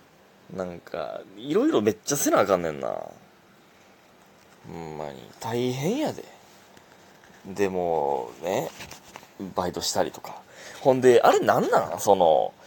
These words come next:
平日の五時までしか電話取れへん、取らへんのなんなん？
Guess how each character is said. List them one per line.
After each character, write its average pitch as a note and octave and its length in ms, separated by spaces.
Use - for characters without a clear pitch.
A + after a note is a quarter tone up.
平 C#4+ 140
日 G4+ 420
の B2 560
五 B3 180
時 F4+ 140
ま A#2+ 140
で F#2 120
し - 160
か F#2 100
電 E3 240
話 G#3 140
取 A#2 220
れ E3+ 40
へ B2+ 140
ん、 E2 320
取 A#2 160
ら C#3 60
へ G2+ 80
ん E2 40
の D#2+ 100
な F2+ 220
ん D4+ 100
な - 80
ん？ - 60